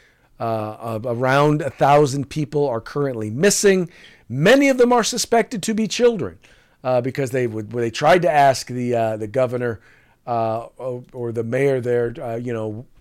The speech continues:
what was going on. And, uh, if they knew how many kids had been, were missing, and he said they had no idea, they would, they would not say. I think they know. I just think that, that they don't want to be, uh, well, they don't wanna look bad. We already know that there was a dramatic failure when it came to their response because,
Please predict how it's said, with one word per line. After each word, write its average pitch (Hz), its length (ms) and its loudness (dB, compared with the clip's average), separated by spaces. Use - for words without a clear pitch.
what 127 140 0
was 120 100 -4
going 156 180 4
on. 170 280 4
And, 131 260 0
uh, 120 220 6
if 110 80 -2
they 117 100 0
knew 135 200 0
how 139 80 0
many 135 180 -2
kids 139 320 -2
had 127 120 -4
been, 131 140 -2
were 127 160 -6
missing, 143 440 -2
and 113 120 -6
he 120 100 -8
said 120 240 -6
they 123 120 -2
had 120 140 -2
no 127 160 -2
idea, 123 400 0
they 113 140 -2
would, 113 260 -8
they 127 80 -2
would 135 200 -4
not 120 220 -8
say. 104 420 -8
I 123 100 -6
think 147 180 0
they 123 100 -2
know. 123 380 0
I 113 100 -2
just 113 260 -8
think 113 160 -8
that, 113 160 -10
that 104 200 -6
they 110 140 -6
don't 110 300 -6
want 107 300 -12
to 113 100 -12
be, 107 260 -6
uh, 98 200 -8
well, 107 260 -10
they 117 80 -4
don't 113 120 -4
wanna 101 180 -10
look 101 160 -14
bad. 87 200 -12
We 156 140 6
already 208 320 8
know 185 420 6
that 113 220 -2
there 131 120 2
was 117 140 -4
a 113 60 -4
dramatic 120 640 -2
failure 127 560 -4
when 117 160 -6
it 104 80 -12
came 120 320 -8
to 113 120 -10
their 117 220 -4
response 123 720 -6
because, 120 560 -4